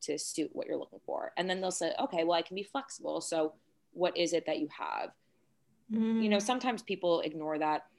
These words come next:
Speaker 1: rule of not giving the range. I personally stick really strong on it just because it's a legal thing. But
Speaker 2: Mm-hmm.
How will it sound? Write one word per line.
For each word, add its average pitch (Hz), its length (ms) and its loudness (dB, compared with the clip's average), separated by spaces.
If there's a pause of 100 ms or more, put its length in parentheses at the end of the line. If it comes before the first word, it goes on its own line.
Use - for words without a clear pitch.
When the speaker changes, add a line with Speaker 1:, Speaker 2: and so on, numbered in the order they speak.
(360)
Speaker 1:
rule 156 560 0
of 147 320 0
not 160 280 -4
giving 160 220 -2
the 151 100 -4
range. 147 460 -6
I 156 120 0
personally 156 480 -4
stick - 280 -2
really 151 200 -2
strong 147 340 -6
on 165 160 -4
it 170 160 -4
just - 180 -8
because 151 280 -8
it's - 160 -12
a - 60 -8
legal 156 440 -4
thing. 214 340 -4 (400)
But 262 220 4
Speaker 2:
Mm-hmm. 247 220 6